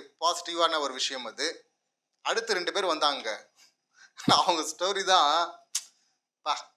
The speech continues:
உலக மகா ஸ்டோரிஸ்ங்க எல்லாமே. அதுல வந்து பிரவீன் காந்தி already அவர் ஸ்டேஜ்லயே சொன்னது தான், திரும்ப இங்க ஸ்டோரி அப்படின்னு சொல்லிட்டு சொல்றாரு.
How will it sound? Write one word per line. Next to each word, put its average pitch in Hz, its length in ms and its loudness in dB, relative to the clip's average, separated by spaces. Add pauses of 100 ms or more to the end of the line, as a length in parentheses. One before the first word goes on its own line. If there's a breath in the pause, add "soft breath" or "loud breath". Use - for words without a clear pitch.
உலக 190 280 0
மகா 185 340 2
ஸ்டோரிஸ்ங்க 143 400 -4
எல்லாமே. 120 340 -6 (560)
அதுல 147 200 0
வந்து 165 560 0
பிரவீன் 190 300 0
காந்தி 170 360 4
already 156 400 2
அவர் 165 160 4
ஸ்டேஜ்லயே 165 440 -2
சொன்னது 147 340 -4
தான், 151 200 2
திரும்ப 160 300 -2
இங்க 139 140 -4
ஸ்டோரி 156 340 -6
அப்படின்னு 135 280 -6
சொல்லிட்டு 135 220 -14
சொல்றாரு. 123 420 -2